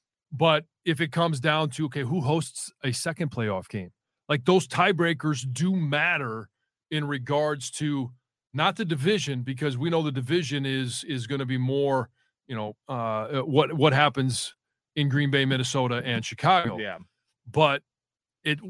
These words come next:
Speaker 1: it plays more of a factor into those tiebreakers at the end of the season.
Speaker 2: Yeah, I'm
Speaker 1: That
Speaker 2: with you.
Speaker 1: Seattle game.
Speaker 2: And I think, look, you mentioned the whole kind of, um, moral victory. Obviously, no, nobody enjoys those, right? But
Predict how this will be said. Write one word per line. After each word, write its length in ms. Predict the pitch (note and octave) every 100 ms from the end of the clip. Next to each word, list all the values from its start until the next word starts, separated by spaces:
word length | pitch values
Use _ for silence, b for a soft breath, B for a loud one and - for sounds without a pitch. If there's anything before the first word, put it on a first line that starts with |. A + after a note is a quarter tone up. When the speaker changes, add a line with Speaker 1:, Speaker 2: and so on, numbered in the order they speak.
| - _ _ -
Speaker 1:
it 140 | F3+
plays 260 | - F#3 C#3+
more 160 | D#3+
of 60 | E3
a 40 |
factor 340 | C3 D#3+ D3+ C3+
into 140 | B2+
those 180 | A#2+ A#2+
tiebreakers 540 | - F3 B2+ G2+ G2
at 80 | A#2
the 140 | A2+ A#2
end 80 |
of 40 | A2+
the 60 |
season. 320 | G#2+ F3+ C3+ - _ _ _ _ _ _ _
Speaker 2:
Yeah, 200 | B2+ G2
I'm 100 | - _
Speaker 1:
That 200 | D#3 F#3
Speaker 2:
with 140 | C#3+ C3
you. 60 |
Speaker 1:
Seattle 180 | D3 D#3+
game. 180 | G#2+ F#2 _ -
Speaker 2:
And 100 | G3
I 60 |
think, 240 | F3 F3+ B2+
look, 200 | C#3 B2
you 100 | D3+
mentioned 360 | D3+ C#3+ C#3+
the 60 | B2
whole 140 | C3
kind 220 | B2+ B2+ A#2
of, 1080 | G2+ F#2+ - _ _ _ _ _ _ -
um, 640 | G#2 G#2 G2+ G2 F#2 F#2 F2+
moral 320 | A#2+ C#3 C3+
victory. 540 | A2 A2+ C3 B2+ G#2 A2+
Obviously, 480 | C#3+ C#3 - C#3+ C3+
no, 140 | D3+
nobody 420 | - C#3 D3 B2+ G2+ - - -
enjoys 420 | A#2+ G#2+ A#2 G#2+
those, 340 | F2 F#2 - - _ _
right? 220 | G2+ G2 -
But 220 | A#2 A2+